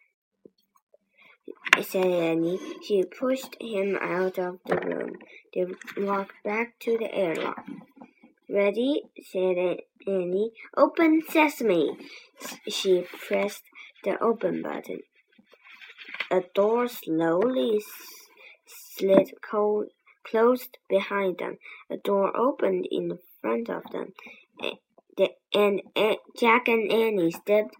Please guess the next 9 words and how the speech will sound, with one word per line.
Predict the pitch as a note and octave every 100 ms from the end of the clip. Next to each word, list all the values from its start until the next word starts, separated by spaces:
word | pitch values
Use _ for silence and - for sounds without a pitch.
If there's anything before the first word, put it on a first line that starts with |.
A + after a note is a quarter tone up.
| -
out | F#3+ F#3 - - _ - _ -
o-, | D#3 - - - - -
onto | G3+ G3+ G3+ F#3
the | F#3
moon. | F#3+ G3 F3 - - - _ _ _ - - -
Chapter | - C4+ C4+ B3+ B3+
four. | - F3+ - - - - - -
Moon | B3+ E4 D#4 G#3+
Rabbits. | E3+ D#3+ - - - - -